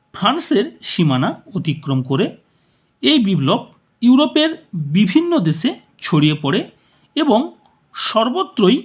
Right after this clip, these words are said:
ব্যাপক গণ আন্দোলনের সৃষ্টি করে। বেলজিয়াম, পোল্যান্ড, ইতালি, জার্মানি, স্পেন, পর্তুগাল,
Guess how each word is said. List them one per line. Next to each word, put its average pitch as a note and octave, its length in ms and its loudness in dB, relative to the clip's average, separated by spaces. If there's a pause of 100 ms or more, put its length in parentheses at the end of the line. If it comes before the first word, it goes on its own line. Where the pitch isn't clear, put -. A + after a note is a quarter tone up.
(500)
ব্যাপক A3 540 0 (240)
গণ C3+ 240 2 (500)
আন্দোলনের C#3+ 600 0
সৃষ্টি - 360 -6
করে। B2+ 220 -14 (840)
বেলজিয়াম, C4+ 580 6 (480)
পোল্যান্ড, B3+ 420 2 (400)
ইতালি, D#3+ 420 0 (500)
জার্মানি, B2+ 460 0 (360)
স্পেন, C4+ 380 2 (760)
পর্তুগাল, F#3 500 2